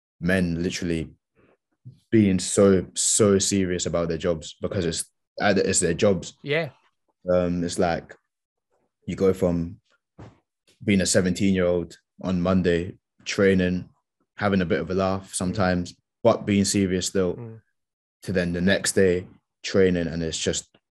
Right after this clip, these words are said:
Speaker 1: full concentration. Like, as I was, and as a seventeen-year-old, you don't wanna be standing out for the wrong reasons. You don't wanna
Speaker 2: Yeah.
Speaker 1: be the one making the mistakes and stuff like that. So your concentration goes from a hundred percent to literally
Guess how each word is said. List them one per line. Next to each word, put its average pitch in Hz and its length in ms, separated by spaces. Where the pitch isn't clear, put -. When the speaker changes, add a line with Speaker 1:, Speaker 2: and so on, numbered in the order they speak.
Speaker 1:
full 98 640
concentration. 90 800
Like, - 240
as 101 180
I 98 60
was, 98 160
and 92 120
as 90 100
a 87 60
seventeen-year-old, 92 760
you 95 120
don't 98 160
wanna 92 160
be 82 340
standing 92 340
out 87 140
for - 80
the 82 100
wrong 90 240
reasons. 87 340
You 90 60
don't 92 100
wanna 90 140
Speaker 2:
Yeah. 87 60
Speaker 1:
be 87 100
the 85 100
one 85 260
making 90 160
the 87 60
mistakes 87 440
and - 60
stuff 101 120
like 87 120
that. - 120
So 87 180
your 95 320
concentration 101 640
goes 90 160
from 82 140
a 80 60
hundred 101 340
percent 82 340
to 80 260
literally 92 540